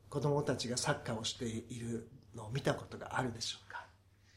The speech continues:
幼稚園の子供たちのサッカーというのは、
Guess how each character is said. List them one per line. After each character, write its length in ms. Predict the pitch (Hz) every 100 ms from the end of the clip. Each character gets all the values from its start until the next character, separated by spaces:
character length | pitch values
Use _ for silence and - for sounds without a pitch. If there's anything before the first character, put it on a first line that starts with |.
| -
幼 120 | 160
稚 160 | 160 214
園 60 | 175
の 80 |
子 120 | 156 147
供 160 | 156
た 100 | 156
ち 140 | 143 143
の 80 |
サ 140 | 123 151
ッ 100 | 147
カ 100 | 135
ー 80 | 123
と 80 |
い 60 | 135
う 40 |
の 120 | 120 120
は、 240 | 143 -